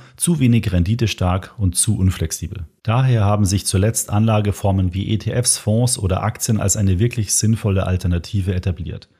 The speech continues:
E-T-F-Sparpläne werden zunehmend beliebter und durch die Angebote der Neobroker wird das Investieren in Wertpapiere auch immer günstiger und einfacher umzusetzen.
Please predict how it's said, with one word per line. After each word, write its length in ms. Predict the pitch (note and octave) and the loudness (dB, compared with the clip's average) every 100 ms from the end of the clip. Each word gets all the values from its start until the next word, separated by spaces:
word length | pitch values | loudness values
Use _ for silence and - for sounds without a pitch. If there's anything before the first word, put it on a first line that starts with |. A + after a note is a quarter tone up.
| - | -2
E-T-F-Sparpläne 960 | A2+ A2+ A#2+ D3+ - G2 F2 A2 A#2+ | 0 2 0 0 0 0 2 2 4
werden 320 | G#2+ F#2+ F#2+ | 2 2 0
zunehmend 540 | F2+ - A#2+ G#2+ G#2 G2 | -2 2 4 4 4 2
beliebter 520 | F#2+ G#2+ D3 D3 D#3 - | 0 0 0 -2 -2 -2
und 140 | D3 | 0
durch 120 | D3 | 0
die 140 | D#3+ C#3+ | 0 0
Angebote 520 | E3 D#3+ C#3 C3 B2 | 0 0 0 0 2
der 120 | G#2 | 4
Neobroker 680 | G2+ C3 A#2+ A2 A2 A2+ G2+ | 4 4 0 0 0 0 0
wird 120 | G2+ | 0
das 140 | G2+ | 0
Investieren 560 | G#2+ G2+ G2 - C3+ C#3 | 0 0 0 -2 0 2
in 120 | G2+ | 2
Wertpapiere 640 | F#2+ G#2+ G#2+ - A2+ A2 | 2 0 -2 0 0 0
auch 160 | - G2 | -2 -2
immer 200 | A#2 G#2+ | 0 2
günstiger 540 | C3 D3 - B2+ B2+ | 2 -2 -2 0 0
und 120 | F#2 F2 | 0 0
einfacher 500 | F2+ G2 F#2 F#2+ E2 | 0 0 -4 -4 -4
umzusetzen. 640 | E2+ - F2 - - | -4 -4 -8 -8 -10